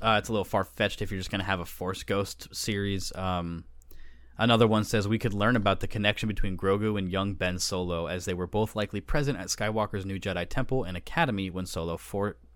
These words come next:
torched it." Um, all right. A-, and I'll just read the last one before I give my thoughts on that because I, <laughs> anyway, "It's also possible that parts of this report are true while others are flux.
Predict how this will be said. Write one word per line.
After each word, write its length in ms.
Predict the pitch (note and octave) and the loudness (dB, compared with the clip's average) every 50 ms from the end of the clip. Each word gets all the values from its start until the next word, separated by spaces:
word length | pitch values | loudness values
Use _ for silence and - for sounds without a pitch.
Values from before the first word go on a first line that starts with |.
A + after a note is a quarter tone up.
| - - - | -20 -16 -10
torched 360 | - - G2 F2 - - - - | -6 -4 -4 -4 -6 -6 -8 -8
it." 120 | D2+ - - - - - - - - - - - | -8 -8 -12 -18 -20 -18 -14 -12 -10 -8 2 6
Um, 460 | G2+ G#2+ G#2 G2+ F#2+ F#2+ F#2 F2 F2 - - - - - - - - - - - - - | 8 10 10 8 8 4 0 -2 -4 -8 -10 -10 -14 -16 -16 -16 -16 -16 -18 -16 -2 4
all 80 | B2 B2 | 6 8
right. 220 | A#2 G#2 F2+ D#2 - - - - - - - - - - - - - - - - - - - - | 8 8 6 2 -4 -12 -16 -16 -16 -16 -14 -16 -16 -18 -18 -20 -20 -20 -20 -20 -20 -18 0 6
A-, 40 | C3 | 10
and 320 | C3 B2 A#2 A2 A2+ A2+ | 10 10 10 10 8 8
I'll 100 | A2+ A2 | 6 6
just 140 | G#2+ G#2 F#2+ | 6 4 2
read 100 | A2+ G2+ | 2 4
the 60 | G2+ | 4
last 220 | F#2+ F#2 F#2 - - | 4 4 4 4 0
one 100 | F#2 F2 | -2 -2
before 160 | - - F#2 | 0 2 0
I 40 | F2 | 2
give 180 | F2 F#2 F2 F#2 | 2 0 -2 -2
my 100 | F2 E2 | -4 0
thoughts 280 | - F#2 F2 F2 - | 2 2 2 2 0
on 60 | F2+ | -2
that 140 | F2+ E2+ D#2 - | -4 -4 -6 -6
because 240 | - - F#2+ E2 E2 | -6 -6 -4 -4 -4
I, 80 | D#2 - - - - | -4 -6 -6 -6 -8
<laughs> 420 | F2 E2+ F2 F#2+ G2+ G#2+ G2 F#2 | -8 -6 -4 2 2 4 2 4
anyway, 300 | E2 A2+ B2+ A#2 G2 F2+ - - - - - - - | 4 4 4 4 4 2 0 -6 -14 -16 -8 2 2
"It's 160 | A2+ A2 - | 6 8 10
also 260 | E3 F#3+ F3 - G3 | 10 10 10 8 6
possible 440 | F3 - E3 D3 D3 C#3+ - C#3 B2+ | 6 10 10 10 10 8 6 6 6
that 160 | A#2 G#2 - | 6 6 6
parts 260 | - A#2+ A#2+ C3 - | 6 6 6 6 4
of 80 | - A2 | 4 2
this 160 | A2+ G#2+ - | 2 2 2
report 320 | A#2+ A2 - - G2 F2+ D#2+ | -2 -2 0 0 0 2 0
are 80 | F2+ | -2
true 340 | - - - E3+ D#3+ D#3 D3+ | -4 2 6 6 8 8 8
while 200 | C3 A#2 G#2+ F#2 | 8 6 4 4
others 260 | G2+ G#2 G2+ G2 - | 4 2 2 2 0
are 60 | G2+ | -2
flux. 640 | - - - A2+ A2 G#2 G2+ - - - - - | -6 -2 2 4 4 4 4 2 -2 -4 -4 -4